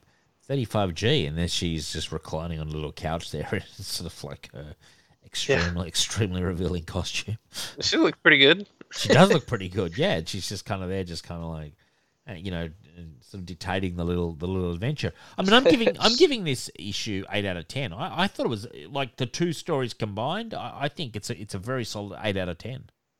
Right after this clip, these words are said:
Speaker 2: Um, I, you did miss one thing that I think
Speaker 1: Oh.
Speaker 2: is kind of important, is it turns
Speaker 1: Yes.
Speaker 2: out that she did create the projection
Speaker 1: Yes.
Speaker 2: of that city, but she did not create the monster that was
Speaker 1: True.
Speaker 2: chasing her, and the monster
Speaker 1: That's
Speaker 2: comes
Speaker 1: true.
Speaker 2: back and attacks him.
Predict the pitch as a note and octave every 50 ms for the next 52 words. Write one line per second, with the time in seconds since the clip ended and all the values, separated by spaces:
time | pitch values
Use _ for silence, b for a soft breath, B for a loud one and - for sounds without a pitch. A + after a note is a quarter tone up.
0 | _ _ _ _ _ _ _ _ _ _ _ _ _ - C#3+ C#3+ C#3+ C#3+ C#3+ C#3+
1 | C#3+ C#3+ C#3+ - _ - B2+ C#3+ D3 D3+ D3 C#3+ C#3+ D3 E3 G3+ F#3 E3+ D#3 E3+
2 | D#3+ - - - C3 B2 B2 - - C3 B2 B2 B2 B2 A#2+ B2 A#2+ C3 C3+ B2+
3 | - - C#3+ C3+ C3+ C3 B2+ B2 A#2+ - D#3 D3 G2 A2+ B2+ B2 A#2+ A#2+ C3 -
4 | - D#3 C#3+ C#3 C3 B2+ C3+ C3+ C3 B2+ - - B2+ A#2+ A2+ - - - - -
5 | B2+ B2 - D#3 F3 E3 - - - D3 C3 A#2+ - - - - A#2 - C3 C3+
6 | C#3+ - - - - G#2+ G#2 G2+ _ _ b b G2 A2 F#2+ - - C3+ B2 A#2
7 | A2+ A2+ G#2+ - - - - - F3 D#3 C3 A#2 A#2 A#2+ - - B2+ B2+ A#2+ B2
8 | C3 C#3 C3+ - - - - B2 A#2+ B2 B2 B2 - - A#2 A#2 A#2+ C3 C#3 D3+
9 | C#3+ - - - A2+ G2+ C2+ - - - A2 A2 A2 G#2+ G#2 G2 F2 D2+ C#2+ C2+
10 | E2 A2+ A2+ - B2 B2+ B2+ - - B2 - A#2+ A2 - A2+ G#2+ A#2 - A#2 A2+
11 | - - G2+ D#2 - - - - A2+